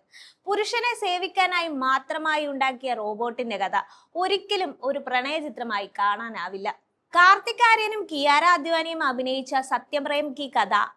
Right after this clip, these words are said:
ആദ്യ റിലേഷൻഷിപ്പിൽ ലൈംഗികമായി ദുരുപയോഗം ചെയ്യപ്പെട്ട കഥ എന്ന യുവതിയെ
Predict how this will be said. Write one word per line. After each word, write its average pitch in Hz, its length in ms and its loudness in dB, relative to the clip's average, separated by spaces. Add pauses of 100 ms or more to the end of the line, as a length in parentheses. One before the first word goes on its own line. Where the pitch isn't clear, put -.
ആദ്യ 381 400 4
റിലേഷൻഷിപ്പിൽ 302 920 -4
ലൈംഗികമായി 294 760 -2
ദുരുപയോഗം 247 680 -2
ചെയ്യപ്പെട്ട 240 520 -4
കഥ 226 360 -2
എന്ന 254 300 0
യുവതിയെ 214 580 -4